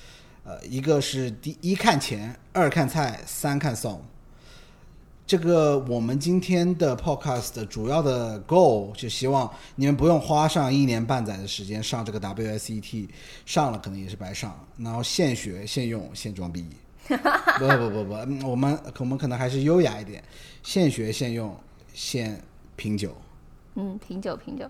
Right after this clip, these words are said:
Speaker 2: 有品味的那种。
Speaker 1: 对，所以希望你们可以在任何一个餐厅里有这样子的 Wine by Glass 的这个餐厅里点出自己心仪的葡萄酒。那进入主题之前，我们先简单的谈一谈这个葡萄酒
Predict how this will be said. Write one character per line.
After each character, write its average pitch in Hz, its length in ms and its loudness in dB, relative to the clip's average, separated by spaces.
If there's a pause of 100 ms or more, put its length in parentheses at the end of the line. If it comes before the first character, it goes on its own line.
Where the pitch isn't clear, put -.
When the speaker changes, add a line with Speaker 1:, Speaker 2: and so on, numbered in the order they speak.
Speaker 2:
有 185 120 -2
品 220 180 -8
味 180 120 -2
的 170 60 -8
那 170 140 -10
种。 220 140 -16 (640)
Speaker 1:
对， 104 380 -4 (320)
所 131 180 0
以 131 80 4
希 139 220 0
望 131 440 4
你 120 140 -4
们 117 220 -2
可 131 120 -4
以 120 380 0
在 120 560 -4
任 147 220 0
何 117 120 -2
一 113 60 0
个 120 80 -2
餐 127 260 -2
厅 131 220 -2
里 101 200 -6
有 101 360 -8
这 127 80 -4
样 117 180 -4
子 95 80 -10
的 110 80 -10
Wine 113 460 -6
by 104 140 -8
Glass 135 400 -2
的 110 80 -10
这 104 120 -10
个 107 160 -8 (320)
餐 127 200 -2
厅 123 80 -2
里 117 100 -4
点 101 220 -8
出 117 120 -8
自 120 140 -8
己 113 80 -4
心 123 320 -6
仪 110 60 -4
的 113 100 -4
葡 - 160 -4
萄 117 140 0
酒。 117 200 -6 (680)
那 151 60 2
进 190 160 4
入 156 420 4
主 117 280 -6
题 120 200 -4
之 139 160 -2
前， 123 300 -2
我 110 80 -2
们 110 100 -2
先 135 240 -2
简 107 200 -6
单 139 180 0
的 143 140 2
谈 110 200 -8
一 120 60 -4
谈 113 180 -2
这 110 120 -6
个 110 120 -2
葡 113 220 -8
萄 139 100 0
酒 127 240 -4